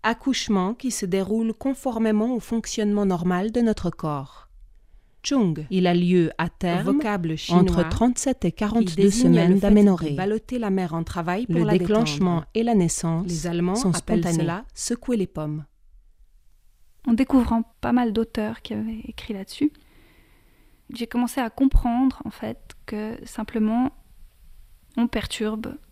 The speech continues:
Speaker 2: l'accouchement, on perturbe la naissance. Aujourd'hui, mais je pense de tout temps, enfin, pas, peut-être pas de tout temps, mais ça fait longtemps que dans beaucoup de civilisations, d'une manière ou d'une autre,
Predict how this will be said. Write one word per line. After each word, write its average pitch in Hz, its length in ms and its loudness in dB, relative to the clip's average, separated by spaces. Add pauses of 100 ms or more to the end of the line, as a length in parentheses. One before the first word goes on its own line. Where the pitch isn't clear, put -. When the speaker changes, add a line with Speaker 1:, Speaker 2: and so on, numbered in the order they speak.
(120)
Speaker 2:
l'accouchement, - 560 -10 (380)
on 208 80 -2
perturbe 220 360 -4
la 208 80 2
naissance. 208 480 -6 (1040)
Aujourd'hui, 233 560 4
mais 233 340 6 (220)
je 220 120 -4
pense 240 280 0
de 220 80 -2
tout - 160 -10
temps, 214 320 -4
enfin, 208 340 -6
pas, 247 140 -2 (240)
peut-être 262 240 -4
pas 247 100 0
de 226 120 -2
tout - 180 -10
temps, 220 300 -4 (100)
mais 214 320 -4
ça - 120 -14
fait - 140 -2
longtemps 240 380 4
que 262 100 -6
dans 214 240 0
beaucoup 233 400 -4
de 254 60 -12
civilisations, 226 720 -4 (440)
d'une 240 240 8
manière 247 320 6
ou 240 60 2
d'une 208 220 -2
autre, 220 380 -8